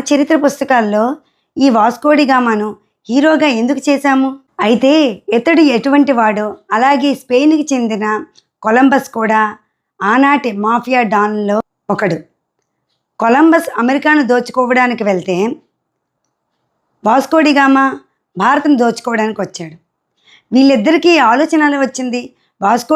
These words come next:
డి గామాకి భారత్ను దోచుకోవాలని, అలాగే కొలంబస్కి అమెరికాను దోచుకోవాలి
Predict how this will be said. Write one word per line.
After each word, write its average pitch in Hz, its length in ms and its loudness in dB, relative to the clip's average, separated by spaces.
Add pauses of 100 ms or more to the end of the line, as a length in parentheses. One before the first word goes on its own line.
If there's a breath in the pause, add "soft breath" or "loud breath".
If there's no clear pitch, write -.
డి 302 60 4
గామాకి 294 400 2
భారత్ను 240 500 -2
దోచుకోవాలని, 254 760 0 (1120)
అలాగే 285 420 2 (640)
కొలంబస్కి 294 600 0 (120)
అమెరికాను 277 400 0
దోచుకోవాలి 254 640 0